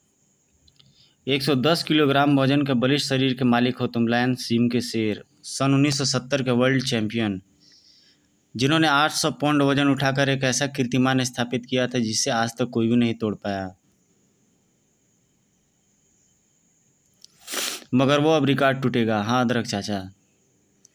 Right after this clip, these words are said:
अब वो रिकॉर्ड टूटेगा और उसे खुद तोड़ेगा कीर्तिमान, यानी मैं खुद।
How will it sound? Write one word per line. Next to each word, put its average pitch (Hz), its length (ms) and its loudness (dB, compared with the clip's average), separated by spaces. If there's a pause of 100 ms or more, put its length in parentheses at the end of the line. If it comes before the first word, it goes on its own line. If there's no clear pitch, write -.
(260)
अब 120 140 0
वो 135 100 2
रिकॉर्ड 143 440 0
टूटेगा 143 360 2
और 139 120 4
उसे 131 240 0
खुद 135 300 -4
तोड़ेगा 131 320 2
कीर्तिमान, 123 560 0
यानी 120 220 2
मैं 120 200 2
खुद। 98 340 -6